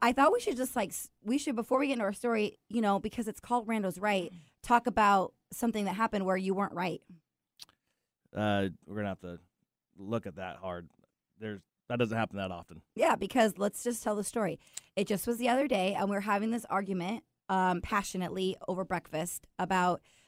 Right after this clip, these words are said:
Speaker 1: um, ring size, the
Speaker 2: Oh,
Speaker 1: average ring
Speaker 2: gosh.
Speaker 1: size of a man. And you're probably wondering, why would we argue about that? But like I've prefaced it before, we argue about everything.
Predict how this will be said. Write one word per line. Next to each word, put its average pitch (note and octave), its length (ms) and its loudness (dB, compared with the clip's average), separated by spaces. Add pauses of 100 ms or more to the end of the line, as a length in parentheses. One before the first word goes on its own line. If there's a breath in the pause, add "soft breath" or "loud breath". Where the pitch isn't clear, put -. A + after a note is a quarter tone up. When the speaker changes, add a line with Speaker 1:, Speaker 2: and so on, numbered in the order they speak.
(140)
Speaker 1:
um, F#3+ 260 4
ring D4 200 2
size, E3+ 300 -6
the F#3 120 -6
Speaker 2:
Oh, - 40 -4
Speaker 1:
average A#3 320 4
ring A3 160 0
Speaker 2:
gosh. F#3 80 -4
Speaker 1:
size G#3 160 -4
of F#3+ 100 -2
a F#3 60 -2
man. D#3 360 -4 (760)
And B3 80 4
you're A#3 100 2
probably A#3 280 4
wondering, G#3 380 0 (280 soft breath)
why G#3+ 360 0
would C#4+ 240 4
we A3 160 -2
argue G3 640 2 (260)
about F#3 300 4
that? D#3 380 0
But G3 180 2 (280)
like F#3 180 0
I've F#3 240 -2 (100)
prefaced - 340 -6
it E3+ 140 -8
before, E3 420 -2 (420 soft breath)
we G3 120 0
argue E3+ 180 2
about E3 140 2
everything. D3+ 340 -4